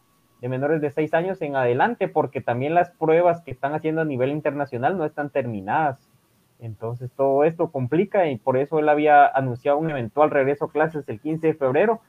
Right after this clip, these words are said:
que en enero lo van a confirmar si va a ser esa fecha o más adelante, ¿va? Entonces,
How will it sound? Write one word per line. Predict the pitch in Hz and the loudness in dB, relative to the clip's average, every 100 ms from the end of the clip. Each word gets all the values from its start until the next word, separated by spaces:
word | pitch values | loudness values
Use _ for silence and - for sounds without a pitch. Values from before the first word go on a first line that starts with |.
| _ _ _ | _ _ _
que | 185 | -2
en | 196 160 | 0 0
enero | 135 160 160 | -2 2 4
lo | 135 | 4
van | 139 156 | 2 -2
a | |
confirmar | 156 131 123 120 147 | -6 -6 -4 -2 -2
si | 151 | -2
va | 139 | -4
a | |
ser | 135 143 | -2 -4
esa | - 147 | -4 -4
fecha | 165 170 | -4 -2
o | 147 | -2
más | 120 120 | -2 -4
adelante, | 127 107 87 92 101 95 | -2 -2 -2 -4 -4 -8
¿va? | 90 | -8
Entonces, | 95 - 104 - 95 | -12 -12 -12 -10 -12